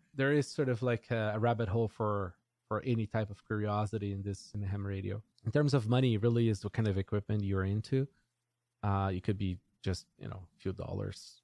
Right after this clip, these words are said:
for used radio. It could be hundreds of thousands of dollars in expensive, very powerful, complicated equipment.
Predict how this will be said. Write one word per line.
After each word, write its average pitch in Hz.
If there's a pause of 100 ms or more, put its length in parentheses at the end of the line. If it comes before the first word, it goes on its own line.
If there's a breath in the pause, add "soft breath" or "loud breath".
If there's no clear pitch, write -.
for 95
used 92
radio. 101
It 98
could 98
be 98 (220)
hundreds 98
of 95
thousands 87
of 90
dollars 90
in 98
expensive, 98 (220)
very 95
powerful, 92
complicated 95
equipment. 107